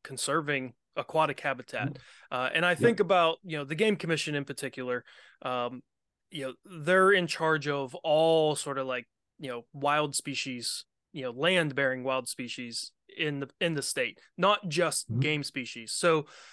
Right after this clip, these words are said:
Speaker 1: you
Speaker 2: Right.
Speaker 1: also, as part of that mission, is also working to conserve and preserve, you know, aquatic species that aren't,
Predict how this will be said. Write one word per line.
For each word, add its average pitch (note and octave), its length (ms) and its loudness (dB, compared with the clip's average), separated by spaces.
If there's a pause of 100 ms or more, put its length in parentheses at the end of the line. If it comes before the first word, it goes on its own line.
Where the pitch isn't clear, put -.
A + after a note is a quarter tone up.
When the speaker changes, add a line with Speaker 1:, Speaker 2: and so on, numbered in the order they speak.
(520)
Speaker 1:
you F#3 160 2
Speaker 2:
Right. G#3+ 60 6
Speaker 1:
also, F#3+ 400 6
as E3 240 0
part A3 180 4
of G3+ 60 6
that D#3+ 140 2
mission, D#3+ 520 -2
is D3+ 580 -2
also F#3 340 4
working D3+ 580 0
to C#3+ 260 -4
conserve C3+ 560 -6
and C#3 120 -4
preserve, C3 720 -4 (300)
you C#3+ 120 -6
know, B2+ 220 -4
aquatic E3 440 2
species D3+ 460 -4
that C#3 180 -2 (100)
aren't, D#3+ 460 0